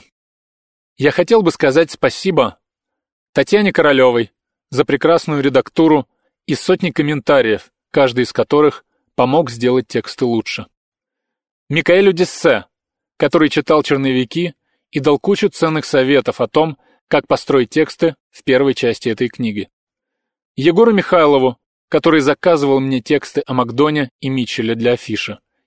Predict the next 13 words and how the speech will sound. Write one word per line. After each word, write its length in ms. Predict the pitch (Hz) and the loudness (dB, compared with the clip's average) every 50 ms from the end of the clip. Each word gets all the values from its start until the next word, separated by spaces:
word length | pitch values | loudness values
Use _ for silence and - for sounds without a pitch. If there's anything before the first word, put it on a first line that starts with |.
| _ _ | _ _
и 100 | 139 131 | -4 -2
затем 280 | 123 120 - 156 156 | -2 -2 -2 -4 -4
помогал 400 | - 196 135 123 117 113 131 135 | -4 -2 -2 -2 0 2 0 0
довести 400 | 127 123 113 110 - - - 123 | 0 -2 -4 -6 -8 -6 -8 -6
их 100 | 117 120 | -6 -4
до 100 | 120 127 | -2 -2
ума. 340 | 123 127 120 107 92 85 - _ _ _ _ _ _ _ _ _ _ _ _ _ _ | 0 0 -2 -4 -6 -8 -12 _ _ _ _ _ _ _ _ _ _ _ _ _ _
Сергею 400 | _ - 165 165 175 208 220 180 | _ -2 -2 0 2 2 0 2
Карпову, 600 | - - 165 175 170 - 160 147 139 139 127 117 - _ _ _ _ | 2 2 2 2 2 0 0 0 0 0 -2 -4 -10 _ _ _ _
совместная 580 | - - 143 147 175 185 196 214 - 160 151 | -2 -2 0 0 0 -2 -2 -2 -2 -4 0
работа 360 | 139 139 135 147 160 156 - 127 | 0 0 2 2 0 0 -2 -8
с 60 | - | -4
которым 540 | - 151 127 - 165 170 175 160 151 127 | -2 -2 0 2 2 4 4 2 0 -2